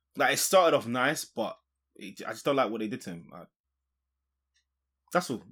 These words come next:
It's, it's not that he had a bad season. I just don't like what they did to him. I thought he was great for them, but they just did not appreciate him at all. Oh yeah, he's ruining the team. He's better without him. Blah blah blah. Mm-mm, mm-mm. No, you can't do that to Messi.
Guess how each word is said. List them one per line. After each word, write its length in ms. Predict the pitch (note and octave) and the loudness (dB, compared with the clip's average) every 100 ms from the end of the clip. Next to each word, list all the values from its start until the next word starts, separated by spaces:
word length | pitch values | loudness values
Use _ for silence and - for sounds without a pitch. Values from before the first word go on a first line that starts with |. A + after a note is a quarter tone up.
| - | -16
It's, 180 | A#2 - | -14 -12
it's 140 | - | -6
not 120 | D#3 | -2
that 80 | C#3+ | 0
he 60 | C#3 | 2
had 120 | B2 | 2
a 20 | |
bad 180 | A#2 A2+ | 0 -4
season. 180 | - G#2+ | -4 -8
I 40 | |
just 100 | F#2+ | -6
don't 100 | B2+ | -6
like 80 | A#2+ | -6
what 80 | F2 | -8
they 80 | F#2 | -12
did 100 | F2 | -14
to 80 | F2 | -12
him. 100 | E2 | -4
I 120 | C#3 | -4
thought 200 | - A2+ | -2 -8
he 60 | |
was 140 | G#2 F2+ | -8 -10
great 260 | A2 G2+ | -8 -8
for 80 | - | -8
them, 140 | F2+ - _ _ _ - | -16 -16 _ _ _ -12
but 80 | A2+ | -6
they 120 | C3+ | -4
just 200 | C3 - | -6 -8
did 140 | A#2+ | -6
not 160 | A#2+ C3 | -4 -4
appreciate 400 | - C3+ C3 G#2 | -4 -6 -4 -6
him 60 | F2+ | -8
at 180 | - A2+ | -10 -8
all. 160 | B2 G2 _ _ _ _ _ - | -10 -12 _ _ _ _ _ -8
Oh 100 | A#2 | -6
yeah, 160 | B2 | -4
he's 160 | A#2+ G#2+ | -4 -2
ruining 300 | C3 B2 A#2 | 0 0 -2
the 80 | A2 | -4
team. 340 | C3 A#2+ A#2 | -4 -2 -2
He's 160 | A2+ A2 | -2 -2
better 200 | A#2 A2+ | -2 -2
without 280 | G#2+ A#2 A2 | 0 0 0
him. 120 | A2 | -2
Blah 160 | A#2 A2+ | -2 0
blah 140 | G#2+ | 0
blah. 180 | G#2+ G#2 | -2 -4
Mm-mm, 320 | G2 D2+ F#2+ - _ - | -8 -12 -14 -16 _ -20
mm-mm. 200 | F2 G2+ _ - | -18 -18 _ -14
No, 200 | G2 F#2 | -12 -12
you 100 | G2+ | -12
can't 180 | A2 F#2 | -10 -10
do 60 | |
that 100 | F#2+ | -14
to 60 | - | -16
Messi. 280 | F2 - | -18 -18